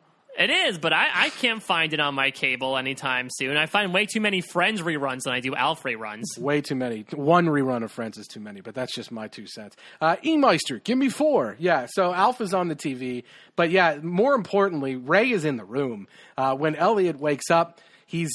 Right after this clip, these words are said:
Speaker 2: really struggling to breathe. He's beat up bad, and Ray starts telling the story about his dog, Maxine.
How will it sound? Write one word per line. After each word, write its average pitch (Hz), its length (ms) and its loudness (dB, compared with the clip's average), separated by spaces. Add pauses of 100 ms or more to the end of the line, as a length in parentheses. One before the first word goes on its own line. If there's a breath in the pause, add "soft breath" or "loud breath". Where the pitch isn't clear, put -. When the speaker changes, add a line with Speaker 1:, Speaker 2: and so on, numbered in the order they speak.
Speaker 2:
really 170 300 2
struggling 165 580 0
to 131 120 -8
breathe. 151 400 -2
He's 110 140 -14
beat 170 260 0
up 160 200 2
bad, 147 320 2
and 135 260 2
Ray 175 180 8
starts 190 320 4
telling 127 260 4
the 104 80 -6
story 104 400 -4
about 117 220 -4
his 127 140 2
dog, 110 380 -4
Maxine. 117 520 -2